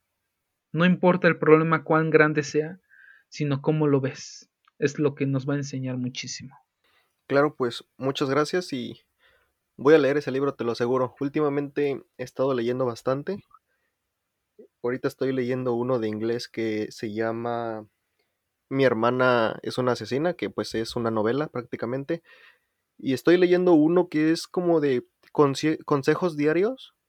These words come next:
Speaker 2: Cada, cada día te da un consejo, entonces eso lo leo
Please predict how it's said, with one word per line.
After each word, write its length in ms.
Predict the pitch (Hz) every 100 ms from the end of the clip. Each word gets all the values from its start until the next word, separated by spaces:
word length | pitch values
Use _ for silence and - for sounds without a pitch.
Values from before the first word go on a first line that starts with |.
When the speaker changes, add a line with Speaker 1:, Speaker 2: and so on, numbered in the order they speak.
| _
Speaker 2:
Cada, 600 | - 135 139 127 113 - _ _ _ _
cada 720 | - 131 135 127 113 104 62
día 420 | 62 104 123 170 - _ _
te 140 | - 113
da 120 | 113
un 100 | 120
consejo, 580 | 120 110 113 123 147 - -
entonces 360 | 113 110 113
eso 200 | 107 120
lo 100 | 110
leo 300 | 107 110 113